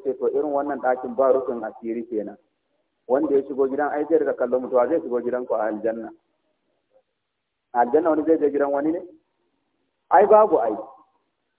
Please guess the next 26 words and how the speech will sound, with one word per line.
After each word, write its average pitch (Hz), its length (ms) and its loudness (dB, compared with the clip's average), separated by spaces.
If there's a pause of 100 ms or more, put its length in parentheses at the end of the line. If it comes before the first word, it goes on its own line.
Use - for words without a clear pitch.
Kowa 202 380 4
shagalin 165 340 2
gaban 139 340 0
shi 127 80 -4
ya 143 140 6
ishe 107 340 -6
shi. - 120 -20 (1300)
Ba 185 180 6
a 196 180 2
haɗuwa 127 560 -2 (520)
sai 165 140 6
ranar 160 300 4 (120)
Juma'a. 151 420 2 (1000)
Ranar 196 420 4
Juma'a 190 400 2
maza 160 280 4
akwai 151 240 4
wurin 147 320 2
haɗuwansu. 127 580 0 (1300)
Akwai 165 300 6
kasuwa 143 760 0
da 127 120 0
aka 143 200 0
ware, 127 360 2
ba 127 200 2 (120)
zuwa, 170 240 2